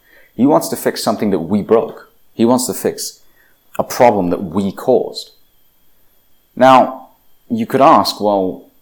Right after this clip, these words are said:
why, if God is all-powerful, all-good, all-knowing, et cetera, et cetera, why did he permit sin?" Well, it's very simple.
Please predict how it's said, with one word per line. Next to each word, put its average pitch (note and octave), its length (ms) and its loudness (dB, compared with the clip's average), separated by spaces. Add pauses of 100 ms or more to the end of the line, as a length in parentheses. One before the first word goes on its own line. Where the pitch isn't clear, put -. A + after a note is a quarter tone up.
why, G#2+ 600 -4
if G#2 180 -8
God G2+ 280 2
is F2 100 -6
all-powerful, F2+ 680 -2
all-good, F2 580 0
all-knowing, E2+ 680 -4
et D2 120 -14
cetera, - 320 -10
et - 80 -16
cetera, - 280 -12
why F2+ 180 0
did G#2 120 -4
he F#2+ 80 -8
permit E2 360 -10
sin?" - 340 -8
Well, - 140 -12
it's - 80 -14
very A#2+ 200 -2
simple. - 500 -10